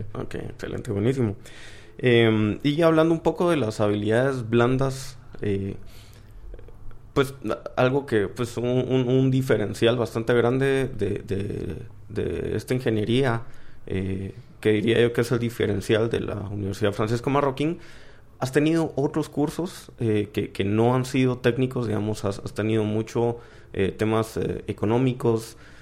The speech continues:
eh, temas, eh, filosóficos, temas de liderazgo.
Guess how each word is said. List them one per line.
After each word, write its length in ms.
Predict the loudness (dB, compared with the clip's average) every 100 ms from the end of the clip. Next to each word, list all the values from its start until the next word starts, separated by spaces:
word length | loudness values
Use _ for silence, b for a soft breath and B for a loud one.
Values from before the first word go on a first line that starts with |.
| B
eh, 420 | -2 0 2 -2 0
temas, 520 | 2 2 2 -2 -4
eh, 220 | -4 -4
filosóficos, 1000 | -4 -4 -2 0 2 0 0 0 -2 -8 B B -14 -2
temas 280 | 2 4 4
de 100 | 4
liderazgo. 760 | 4 4 6 4 4 -2 -4